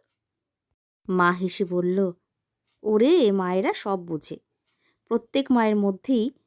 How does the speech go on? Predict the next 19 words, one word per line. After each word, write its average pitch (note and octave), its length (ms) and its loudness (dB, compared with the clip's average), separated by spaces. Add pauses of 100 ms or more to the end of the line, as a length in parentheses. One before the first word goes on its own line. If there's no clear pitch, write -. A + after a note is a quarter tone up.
(140)
সেই G3 260 0
অসম্ভব G3 560 -2
ক্ষমতা F3 500 -6
আছে, - 240 -10 (540)
যেটা F#3+ 320 2
তোরা F#3 200 -2
বুঝতে F#3 340 -6
পারিস E3 380 -6
না। D3+ 140 -12 (920)
সৃষ্টির D#4 480 2
মধ্যেই D#4 400 4
যে F4 140 2
স্রষ্টা D#4+ 460 -4
লুকিয়ে D#4 340 -2
থাকে। E3+ 340 -10 (1080)
ছেলে G3 280 0
মেয়েদের F#3 320 0
মধ্যে F#3 480 0
মায়েরা F3+ 400 0